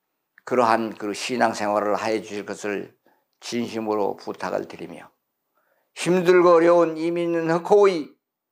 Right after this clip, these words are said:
에, 구월 상달 단풍의 계절을 맞이해서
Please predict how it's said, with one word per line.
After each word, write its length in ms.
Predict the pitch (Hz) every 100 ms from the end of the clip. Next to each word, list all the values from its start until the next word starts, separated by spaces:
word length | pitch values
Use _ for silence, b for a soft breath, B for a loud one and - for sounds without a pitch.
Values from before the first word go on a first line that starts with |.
| _ _ _ _ _ -
에, 340 | - - - - - _ _ _ _ _ _ _ _ _
구월 240 | 127 131 127
상달 640 | - 131 131 - 104 - _ _ _ _ _ _ _ _ _ _ _ _
단풍의 560 | - 127 127 139 160 127
계절을 420 | 110 113 110 101
맞이해서 720 | 101 101 104 98 95 85 -